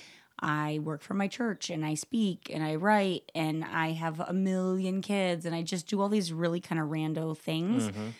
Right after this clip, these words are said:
Speaker 1: But mastery over virtually nothing. And then in my moment of low self-esteem of thinking I was a master of none, I realized, "Well, wait a minute."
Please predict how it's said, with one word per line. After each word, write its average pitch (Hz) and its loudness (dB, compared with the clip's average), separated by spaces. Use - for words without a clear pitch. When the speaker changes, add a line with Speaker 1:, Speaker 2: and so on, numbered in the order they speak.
Speaker 1:
But - 2
mastery 233 4
over 220 2
virtually 262 -2
nothing. - -4
And 214 4
then 160 -2
in 208 6
my 180 4
moment 175 4
of 156 -4
low 165 2
self-esteem 151 2
of 147 0
thinking 156 -2
I 156 2
was 151 0
a 147 2
master 151 0
of 147 -2
none, 151 4
I 151 4
realized, 175 2
"Well, 403 2
wait 381 -4
a 285 6
minute." 190 8